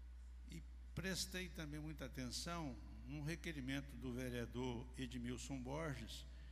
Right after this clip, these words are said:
quando ele fala lá da Avenida Brasil, no setor Jardim Sorriso dois.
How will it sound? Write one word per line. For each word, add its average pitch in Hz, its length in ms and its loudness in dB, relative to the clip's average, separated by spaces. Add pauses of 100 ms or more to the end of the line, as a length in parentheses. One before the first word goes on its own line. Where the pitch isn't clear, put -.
(380)
quando 151 200 2
ele 170 140 2
fala 160 340 0
lá 160 120 0
da 156 100 -2
Avenida 147 400 0
Brasil, 127 580 0
no 139 80 0
setor - 380 -2
Jardim 143 380 -4
Sorriso 151 440 -4
dois. 147 760 2